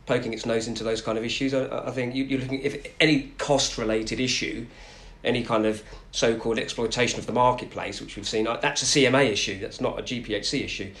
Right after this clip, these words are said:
So I can understand the argument that the regulator is overreaching a little bit beyond its, its, um, i-, i-, its remit. It's a C M A issue. So I agree,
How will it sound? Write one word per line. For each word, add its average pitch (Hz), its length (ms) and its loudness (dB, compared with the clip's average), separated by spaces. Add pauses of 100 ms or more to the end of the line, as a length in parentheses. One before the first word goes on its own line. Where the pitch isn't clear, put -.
(160)
So 151 320 4
I 151 120 4
can 160 120 6
understand 156 420 6
the 113 80 2
argument 107 440 -2 (500)
that 107 140 -4
the 113 80 0
regulator 110 500 0
is 104 300 -2 (420)
overreaching 135 720 4
a 113 40 2
little 110 200 -2
bit 117 240 -2
beyond 120 320 0
its, - 420 0 (120)
its, - 380 -2
um, 110 600 0
i-, - 20 -10
i-, - 560 -12
its - 160 -8
remit. 123 500 0 (360)
It's - 140 -2
a - 40 0
C 127 180 4
M 131 80 2
A 135 80 6
issue. 131 160 2
So 180 120 8
I 170 60 12
agree, 202 300 10